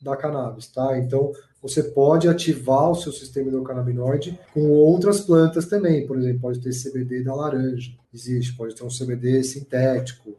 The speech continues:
Enfim, tem N maneiras de você ativar. Esse sistema endocannabinoide tem dois receptores, C B um e C B dois.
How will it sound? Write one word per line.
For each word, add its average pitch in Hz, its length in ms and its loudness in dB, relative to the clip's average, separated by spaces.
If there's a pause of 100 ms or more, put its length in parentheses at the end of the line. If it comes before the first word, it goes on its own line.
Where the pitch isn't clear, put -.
Enfim, 127 280 -14
tem 127 200 -4
N 156 140 4
maneiras 185 600 4 (140)
de 135 80 -16
você 151 320 0
ativar. 160 640 0 (180)
Esse 180 320 4
sistema 160 420 0
endocannabinoide 143 720 0
tem 160 180 0
dois 180 240 2
receptores, 185 960 0
C - 220 -2
B 139 180 -2
um 160 300 0
e 208 40 0
C 202 180 -2
B 214 140 4
dois. 131 500 -2